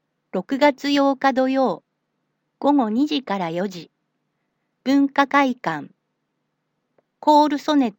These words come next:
トアンドフラワー童謡の会。角谷。電話、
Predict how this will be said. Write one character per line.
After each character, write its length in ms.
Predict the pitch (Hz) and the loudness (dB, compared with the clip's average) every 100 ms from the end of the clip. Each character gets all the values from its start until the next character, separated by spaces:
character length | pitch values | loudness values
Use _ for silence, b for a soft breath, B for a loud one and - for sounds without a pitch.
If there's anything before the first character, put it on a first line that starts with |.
| _ | _
ト 200 | 151 147 _ | -12 -12 _
ア 140 | - 202 | -6 -6
ン 100 | 208 | -6
ド 140 | 202 | -8
フ 160 | 190 208 | -6 0
ラ 160 | 254 | 2
ワ 220 | 247 180 160 | 2 -2 -6
ー 40 | |
童 240 | 156 208 240 | -4 0 0
謡 280 | 247 247 | 0 0
の 140 | 240 233 | 0 -2
会。 340 | - 214 147 _ _ _ _ _ _ | -4 -4 -6 _ _ _ _ _ _
角 300 | - 202 - | -14 -14 -10
谷。 380 | - 285 190 - _ _ _ _ _ _ | -4 -2 -2 -8 _ _ _ _ _ _
電 340 | - 226 247 240 | -2 0 0 0
話、 220 | 240 233 | -2 -4